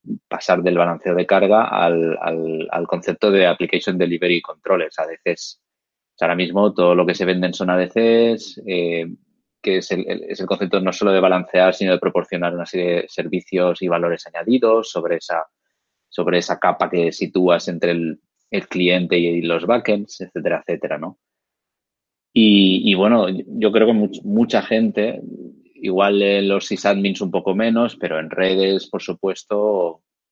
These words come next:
conocen a la empresa y ha sido un líder en su sector y bueno. Y, y ahora, pues, como todas las empresas, están, eh, dando un giro hacia la nube, hacia el cloud, hacia,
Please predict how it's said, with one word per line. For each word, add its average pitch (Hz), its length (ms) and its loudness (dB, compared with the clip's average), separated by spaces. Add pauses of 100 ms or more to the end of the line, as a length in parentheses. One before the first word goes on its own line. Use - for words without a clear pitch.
(100)
conocen 87 480 -6
a 85 80 -4
la 85 80 -2
empresa 113 680 0
y 85 160 0
ha 80 80 -2
sido 90 260 -4
un 87 140 -2
líder 87 260 0
en 87 80 -4
su 87 160 -10
sector 107 600 0
y 80 240 -8
bueno. 85 280 -6 (1120)
Y, 95 500 -2
y 98 120 2
ahora, 90 400 4
pues, 110 200 0
como 82 300 -4
todas 101 160 2
las 110 140 0
empresas, 107 640 0 (360)
están, 98 800 0
eh, 87 600 -2
dando 92 480 2
un 104 160 4
giro 92 260 2
hacia 92 220 2
la 85 120 2
nube, 127 280 2
hacia 117 180 -4
el 80 120 -8
cloud, 101 380 4
hacia, 80 360 -6